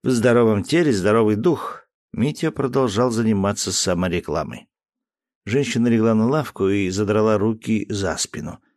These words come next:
как и рекомендовал чудесный тренер. Вот только у нее едва это получалось. «Сейчас я вам помогу. Позвольте». Он охватился за ее руки и потянул их вверх, как вдруг раздался хруст.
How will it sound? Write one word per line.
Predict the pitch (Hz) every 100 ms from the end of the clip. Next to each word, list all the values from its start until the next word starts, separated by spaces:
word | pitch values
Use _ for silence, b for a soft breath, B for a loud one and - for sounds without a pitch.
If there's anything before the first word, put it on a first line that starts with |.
| _
как | - 147 160 175
и |
рекомендовал | 160 151 131 120 107 101 104
чудесный | 107 90 85 85 - 95
тренер. | - - - - - _ _ _ -
Вот | 110
только | - 117 107 117
у | 110
нее | 107 110
едва | 110 104 101 104 101
это | 107 101 101
получалось. | 104 98 104 - 90 78 - - - _ _ _ _ _ _ _ -
«Сейчас | 113 101 160 147
я | 147
вам | 160 156
помогу. | 127 143 151 170 190 107 - _ _
Позвольте». | - 92 107 226 220 247 226 - _ _ _ _ -
Он | 113 127
охватился | 127 113 110 120 123 120 -
за | 104 107
ее | 101 98 95
руки | 135 131
и |
потянул | 117 110 110 107 123 117
их | 101 -
вверх, | 113 127 160 - _ _ _ _
как | 117 110
вдруг | 110 104 101 180 208 - - _ _ -
раздался | 120 113 95 120 120 - 123
хруст. | 110 - 95 95 - - -